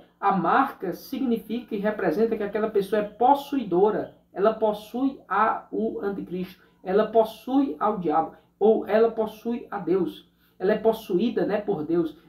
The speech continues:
Deus é propriedade dela. Aí aqui é uma... Nós, quando, quando nós contextualizamos, nós entendemos porque o imperador, ele marcava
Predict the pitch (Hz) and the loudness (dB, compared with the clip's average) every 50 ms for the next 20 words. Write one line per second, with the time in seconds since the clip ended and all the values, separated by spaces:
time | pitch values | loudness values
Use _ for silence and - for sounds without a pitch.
0 | _ _ 147 147 170 220 240 262 262 254 220 - - - - 190 - - 233 233 | _ _ -6 4 8 8 8 8 6 2 -2 -4 -6 -8 -8 -8 -2 2 2 2
1 | 226 233 233 220 208 175 185 185 185 175 180 147 139 147 156 156 151 143 - - | 2 2 -2 -2 0 0 -2 -2 -2 -2 -4 -2 -2 0 2 2 0 -2 -4 -12
2 | _ _ _ _ _ _ _ _ _ _ - 170 185 190 185 175 180 - 233 262 | _ _ _ _ _ _ _ _ _ _ 2 4 4 6 4 2 0 -2 -2 -2
3 | - - - 220 214 226 233 233 226 226 220 214 214 208 202 190 180 170 180 185 | -2 -2 0 4 6 6 6 6 4 2 4 2 2 2 4 2 2 0 -2 -6
4 | - - 185 196 202 196 - - 214 214 220 208 - - 226 247 240 220 196 196 | -8 -4 -2 -2 -2 -2 -2 -2 -2 -2 -2 -2 -4 -2 0 2 2 2 2 0
5 | - 202 185 185 175 - 180 175 - 180 170 165 151 151 - 214 269 330 330 240 | -2 -4 -4 -2 -2 -2 -4 -4 -2 -2 -2 0 -2 0 2 4 6 6 6 6
6 | - 226 226 220 220 240 226 277 247 208 214 226 220 214 - 220 214 214 - 208 | 4 4 0 2 0 -2 -4 -2 -4 -2 -2 -2 -2 -2 -2 -2 -2 0 0 0
7 | 190 202 202 214 208 180 - 180 - - 190 226 233 226 214 202 214 226 220 226 | 0 0 -2 0 0 0 0 0 0 4 6 8 8 8 6 4 0 0 0 0
8 | 233 - - - _ - - 233 254 269 202 170 156 147 - - | -2 -4 -6 -12 _ 0 6 6 6 6 6 2 -2 -4 -4 -8